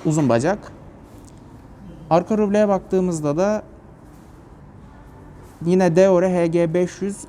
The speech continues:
onlu, on bir otuz dört T rubleyi görüyoruz. Otuz dört yerine otuz altı bekliyordum açıkçası. Çünkü Deore setlerde genelde arka rubleler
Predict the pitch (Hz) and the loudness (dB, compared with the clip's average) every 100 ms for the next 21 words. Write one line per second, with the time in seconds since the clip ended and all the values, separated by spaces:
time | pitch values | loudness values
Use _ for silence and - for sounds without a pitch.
0 | - 156 170 175 196 - 180 185 147 131 | -4 -2 0 -2 -4 0 2 2 0 -2
1 | 131 139 165 196 - - 165 185 160 147 | -4 -2 0 -2 -6 -2 0 0 0 0
2 | 127 117 117 117 156 214 - - - - | 0 0 -2 -2 -4 -6 -10 -20 -20 -20
3 | - - 165 165 196 220 220 214 220 175 | -20 -10 -8 -4 0 0 0 -2 0 -2
4 | 180 190 190 202 180 170 185 175 151 131 | -2 0 0 0 -2 0 -2 0 -2 -6
5 | - 151 147 151 151 147 143 147 151 160 | -8 -8 -6 -4 -2 -2 0 2 2 2
6 | 143 143 - 143 143 160 143 143 147 139 | -2 -6 -2 -2 0 0 0 -2 0 -2
7 | 135 151 143 131 135 165 - | -2 -4 -2 -2 -2 -4 -6